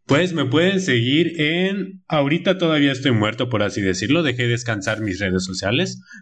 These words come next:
pero pronto ya van a salir a la luz, Velocidad Luz. Ah, chiste político. Va a salir mi Facebook, que es Velocidad Luz, mi Instagram, que es Velocidad Luz Estudios, porque no estaba disponible,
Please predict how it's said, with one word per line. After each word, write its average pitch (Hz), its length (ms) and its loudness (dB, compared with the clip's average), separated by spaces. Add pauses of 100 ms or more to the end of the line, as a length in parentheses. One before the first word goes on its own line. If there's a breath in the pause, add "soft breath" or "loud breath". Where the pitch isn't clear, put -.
pero 120 340 2
pronto 185 340 2
ya 131 160 2
van 127 200 0
a 123 140 4
salir 120 640 0
a 123 100 0
la 110 120 -2
luz, 180 540 0 (180)
Velocidad 98 500 0
Luz. 127 300 0
Ah, 185 180 -2 (360)
chiste 120 220 0
político. 113 540 -2 (600 loud breath)
Va 156 120 4
a 175 40 0
salir 160 420 -2
mi 139 180 2
Facebook, 156 440 0
que 127 140 0
es 123 300 -8
Velocidad 107 640 0
Luz, 113 460 2 (480 soft breath)
mi 190 340 4
Instagram, 127 520 2
que 127 80 0
es 123 120 2
Velocidad 110 520 0
Luz 104 380 -2
Estudios, 98 760 0
porque 123 200 -2
no 95 80 0
estaba 90 260 0
disponible, 92 720 -4